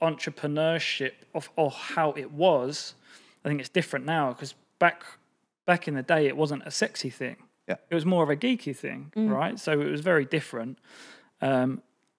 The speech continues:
Speaker 1: and in some ways you kind of just go, you know, "F you to society, I'm not gonna follow that trend, I'm gonna go down a completely different path," and, and you can argue that you're making it harder f-, for yourself. So it's, that, that side of things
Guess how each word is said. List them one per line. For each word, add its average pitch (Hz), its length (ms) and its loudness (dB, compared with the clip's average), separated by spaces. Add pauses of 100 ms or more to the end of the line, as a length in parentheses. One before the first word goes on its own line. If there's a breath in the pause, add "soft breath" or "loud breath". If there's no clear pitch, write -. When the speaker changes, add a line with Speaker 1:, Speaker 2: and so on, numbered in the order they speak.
(180)
Speaker 1:
and 165 120 4
in 160 80 2
some 220 260 6
ways 151 260 4
you 147 60 -2
kind 156 260 0
of 131 180 -6
just - 280 -6
go, 131 420 4 (240)
you 156 120 -2
know, 123 260 -2 (160)
"F - 260 -2
you 147 160 2
to 135 120 -6
society, 131 800 2
I'm 139 160 0
not 127 100 -4
gonna 135 160 -2
follow 131 260 -2
that 131 180 -2
trend, 127 300 -4
I'm 131 100 0
gonna 127 160 -2
go 131 160 -2
down 131 200 -4
a 127 40 -6
completely 135 440 -8
different 127 360 -10
path," 127 320 -6
and, 127 260 -8 (580 loud breath)
and 135 140 -2
you 135 80 -6
can 143 160 -2
argue 143 280 2
that 120 120 -6
you're 135 100 -2
making 127 300 -4
it 110 100 -10
harder 139 480 -2
f-, - 200 -16
for - 160 -6
yourself. 135 500 -4
So 135 300 0 (880)
it's, - 420 -6 (800)
that, 196 240 6
that 185 200 6
side 143 240 2
of 127 80 -2
things 131 460 -2